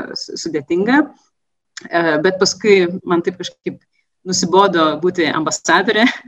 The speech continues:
<laughs> Lietuvos ir Rytų Europos ir tiesiog, e, kažkaip, em, jo, tiesiog, e, pasidarė ne-, nebeįdomu tai, bet, e,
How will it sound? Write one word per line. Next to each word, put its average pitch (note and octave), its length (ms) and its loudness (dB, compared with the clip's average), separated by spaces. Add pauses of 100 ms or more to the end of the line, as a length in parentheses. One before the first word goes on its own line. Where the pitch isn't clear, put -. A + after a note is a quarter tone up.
<laughs> - 340 -6
Lietuvos F#3+ 580 -2
ir F3+ 80 2
Rytų G3+ 240 0
Europos G3 380 -2
ir F3+ 100 -8
tiesiog, E3+ 400 -4 (1160)
e, D#3+ 180 -14 (100)
kažkaip, D#3 560 -12
em, C#3+ 560 -12 (1200)
jo, F#3+ 200 2 (100)
tiesiog, F3+ 400 -2
e, D#3 160 2 (1600)
pasidarė F3+ 420 2
ne-, F3 360 -4 (140)
nebeįdomu E3+ 640 -6
tai, C#4+ 200 2 (400)
bet, G3+ 440 2
e, F#3 640 2